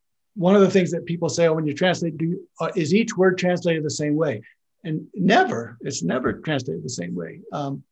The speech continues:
because he's translating, he uses the words, but he,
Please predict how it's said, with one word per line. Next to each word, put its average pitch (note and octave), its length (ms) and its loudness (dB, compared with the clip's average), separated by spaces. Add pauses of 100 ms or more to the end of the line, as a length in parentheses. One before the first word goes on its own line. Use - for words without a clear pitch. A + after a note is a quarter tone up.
(220)
because E3+ 440 0 (360)
he's E3 240 -2
translating, F3 760 2 (480)
he F3+ 280 2
uses G3 380 4
the D#3+ 100 -2
words, F3+ 480 6 (120)
but D#3 120 2
he, D#3+ 180 -2